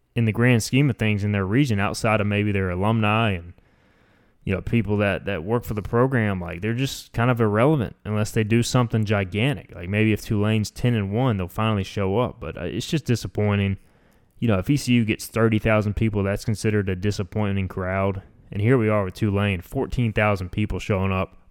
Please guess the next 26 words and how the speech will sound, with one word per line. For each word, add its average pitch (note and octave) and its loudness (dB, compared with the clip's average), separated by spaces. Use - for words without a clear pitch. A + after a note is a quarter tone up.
on F#2 -10
three B2+ 0
thirty, G#2 0
and G2+ 0
it D#3+ 0
was - -6
hot G#2+ 0
as F#2+ -6
hell. G2+ -2
You G2+ -2
know, F#2 0
eighty-three A2+ 2
degrees, G2 -2
but G#2 -4
it G2+ 0
was F2+ -8
hotter G2+ 0
than E2+ -10
that. F2 -6
But - -12
still C3 -2
disappointing, G2+ -2
man. F#2 -8
Like, - -12
come B2 -4
on. F#2+ -2